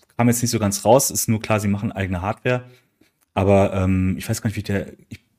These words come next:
der Name fällt mir nicht ein, aber vor ein, zwei Jahren, nee, vor einem halben Jahr ging schon mal so ein Prozessor rum, der auf so Intel Core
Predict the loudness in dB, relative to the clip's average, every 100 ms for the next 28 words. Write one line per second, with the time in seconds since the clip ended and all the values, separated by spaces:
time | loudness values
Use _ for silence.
0 | _ -4 2 4 4 2 0 0 -2 -2
1 | -2 -2 -6 -10 _ _ 2 6 4 2
2 | -2 2 4 4 4 2 0 -4 0 2
3 | 2 -2 -20 -6 -2 -2 -2 -2 -2 0
4 | 0 0 -4 -2 0 0 0 -2 -2 -8
5 | -16 -10 -4 0 0 2 2 0 -2 _
6 | _ _ _ _ -6 -2 0 4 4 4
7 | -2 -14 -4 2 6 6 4